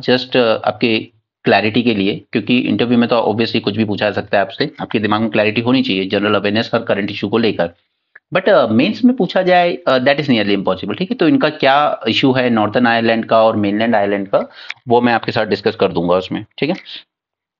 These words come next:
यहाँ पर हमारी monetary policy committee, अभी मैंने आपको पिछले week में ही revision series में सारी चीजें explain की है monetary पॉलिसी related, accommodative stance क्या होता है, calibrated tightening क्या होती है।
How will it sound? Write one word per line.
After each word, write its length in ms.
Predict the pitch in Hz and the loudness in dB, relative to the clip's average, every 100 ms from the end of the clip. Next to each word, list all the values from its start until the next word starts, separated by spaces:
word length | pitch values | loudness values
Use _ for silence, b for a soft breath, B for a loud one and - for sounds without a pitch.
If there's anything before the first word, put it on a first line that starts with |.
| _ _ _ _ _ _ _ _ _ _ _ _ _ _ _ _ _ b b _ - | _ _ _ _ _ _ _ _ _ _ _ _ _ _ _ _ _ b b _ -4
यहाँ 120 | 143 | 0
पर 80 | 165 | 2
हमारी 160 | 180 175 | 2 2
monetary 300 | 147 127 - | 2 2 0
policy 300 | 170 160 165 | 0 0 2
committee, 480 | 160 151 156 175 - | 4 4 2 0 0
अभी 200 | 120 135 | 0 2
मैंने 200 | 156 151 | 2 2
आपको 280 | 147 143 - | 0 0 -2
पिछले 280 | 143 131 143 | -2 -2 -2
week 260 | 135 131 139 | 0 -2 0
में 80 | |
ही 160 | 139 139 | 0 0
revision 340 | 113 120 127 | 0 0 -2
series 320 | 139 139 131 131 | -2 0 0 0
में 100 | 135 | 0
सारी 260 | 110 117 | 2 0
चीजें 220 | 127 127 | 0 0
explain 340 | 127 - 117 123 | -2 -2 0 2
की 120 | 131 | 2
है 60 | 131 | 2
monetary 280 | 120 113 | 2 0
पॉलिसी 340 | 131 120 120 131 | 0 0 0 0
related, 500 | 120 117 117 123 - | 2 0 0 -4 -4
accommodative 560 | 113 113 113 107 110 | -4 0 0 0 -4
stance 360 | 110 - 104 104 | -4 -2 -2 0
क्या 120 | 117 | 0
होता 240 | 110 107 104 | 0 0 0
है, 80 | |
calibrated 600 | 104 104 101 107 104 107 | 0 -2 -2 -2 -4 -4
tightening 340 | 98 92 - 113 | -2 -2 -2 0
क्या 120 | 113 | 0
होती 340 | 110 104 110 | 0 -2 -2
है। 120 | 120 | -2